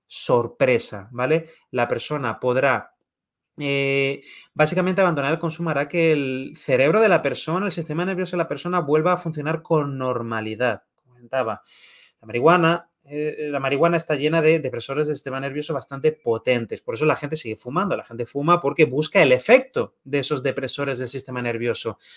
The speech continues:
Lo que ocurre es que el tiro acaba saliendo por la culata. Hay una serie de efectos secundarios, como que, mm, te afecte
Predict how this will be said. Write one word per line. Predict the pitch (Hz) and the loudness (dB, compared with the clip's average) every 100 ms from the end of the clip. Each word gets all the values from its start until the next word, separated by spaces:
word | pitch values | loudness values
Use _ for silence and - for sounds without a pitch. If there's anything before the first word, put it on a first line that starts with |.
| - - - | -20 -18 -2
Lo | 135 | 0
que | 127 | 2
ocurre | 147 147 185 190 - | 4 6 6 4 0
es | 131 | -6
que | - 165 175 135 | 2 4 4 0
el | 123 | -4
tiro | 131 143 | -2 0
acaba | 143 139 | 2 0
saliendo | 143 135 156 | 0 -4 -2
por | 156 | -2
la | 120 | -2
culata. | 113 127 170 104 117 127 | -2 0 0 -2 -8 -6
Hay | 120 131 | -4 -2
una | 143 | -4
serie | 127 143 151 | -6 -4 -2
de | 135 | -2
efectos | - 120 156 | -4 -6 -6
secundarios, | - 113 127 127 110 | -6 0 2 2 -2
como | - 147 156 | -2 -2 2
que, | 151 175 175 _ _ _ _ _ _ | 4 4 2 _ _ _ _ _ _
mm, | 156 143 139 123 | -6 -4 -4 0
te | 139 | 4
afecte | 131 123 143 143 175 | 4 4 -2 2 2